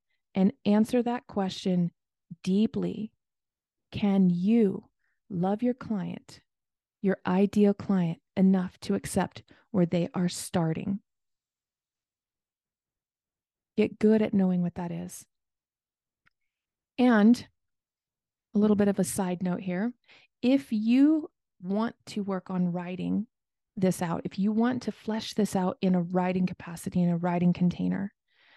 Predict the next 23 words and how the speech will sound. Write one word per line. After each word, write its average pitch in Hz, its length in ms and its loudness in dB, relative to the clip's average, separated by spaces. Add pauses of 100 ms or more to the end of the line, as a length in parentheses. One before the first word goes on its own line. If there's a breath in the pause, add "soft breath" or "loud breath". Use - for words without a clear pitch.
(480 soft breath)
I 233 120 2
encourage 214 680 2
you 180 100 -4
to 180 100 -6
join 185 520 -4 (640)
an 202 80 2
amazing 208 840 6
little 190 460 -2
organic 190 500 -2
community 180 500 0
that 175 160 -6
has 175 380 -6 (380 soft breath)
just - 220 -10
really 277 240 -2
kind 285 260 2
of 202 960 -2
built 208 320 0
itself. 202 680 -2 (140)
It's - 100 -12
called 214 400 2 (920 soft breath)
Letters 208 440 2
to 202 120 -2
Her. 202 440 -2